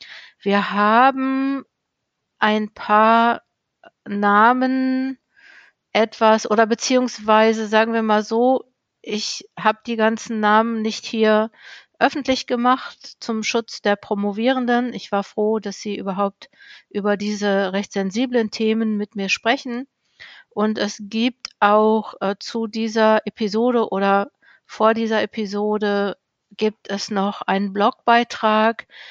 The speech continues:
in dem ich auch ein Buch rezensiert habe, wo es auch um dieses Thema gehen,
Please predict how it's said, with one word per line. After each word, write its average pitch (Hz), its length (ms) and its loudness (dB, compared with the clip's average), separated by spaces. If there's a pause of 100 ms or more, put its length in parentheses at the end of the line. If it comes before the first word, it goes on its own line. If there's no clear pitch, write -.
(260)
in 202 360 -4 (280)
dem 214 400 0
ich 202 440 -4
auch 202 440 2
ein 190 420 -2
Buch 226 240 -4
rezensiert 202 640 -4
habe, 202 220 -2
wo 202 220 -4
es - 180 -10
auch 196 300 0
um 190 160 -6
dieses 190 340 -10
Thema 196 400 -2
gehen, 196 460 -4